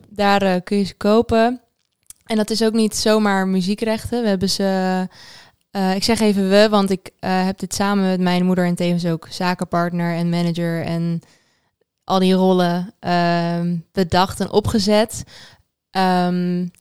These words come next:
en die hebben we in vijf verschillende pakketten. Die starten vanaf vijfhonderd euro. En er zitten ook nog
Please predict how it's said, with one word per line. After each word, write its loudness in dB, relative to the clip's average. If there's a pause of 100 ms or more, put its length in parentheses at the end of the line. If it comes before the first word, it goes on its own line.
(380)
en 2
die 6
hebben 6 (100)
we 0
in -
vijf 2
verschillende -2
pakketten. -6 (260)
Die -6
starten 0
vanaf -2
vijfhonderd -2
euro. 4 (380)
En 2
er 2
zitten -2
ook 4
nog 2